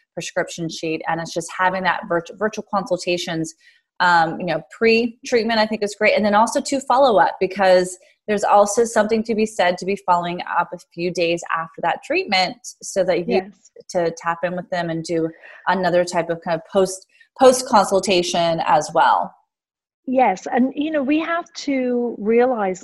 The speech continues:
Speaker 2: that many of our clients are not gonna come back right away.
Speaker 1: Correct.
Speaker 2: I'm estimating maybe half, only because,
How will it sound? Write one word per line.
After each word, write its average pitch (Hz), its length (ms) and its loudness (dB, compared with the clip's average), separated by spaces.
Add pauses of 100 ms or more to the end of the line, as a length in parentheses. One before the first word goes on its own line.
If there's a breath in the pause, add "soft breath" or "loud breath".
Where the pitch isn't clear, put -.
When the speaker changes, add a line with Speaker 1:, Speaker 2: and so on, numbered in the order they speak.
(140)
Speaker 2:
that 226 220 -6 (300)
many 240 380 2
of 208 100 -2
our 202 160 -4
clients 196 400 -6
are 214 60 -2
not 196 160 -6
gonna 196 160 -6
come 190 220 -4
back 190 280 -4
right 180 160 -4
away. 175 520 -8 (240 loud breath)
Speaker 1:
Correct. - 140 -4
Speaker 2:
I'm 320 220 4
estimating 202 640 -4
maybe 190 280 -4
half, 180 440 -8 (480 loud breath)
only 370 220 2
because, 285 380 -4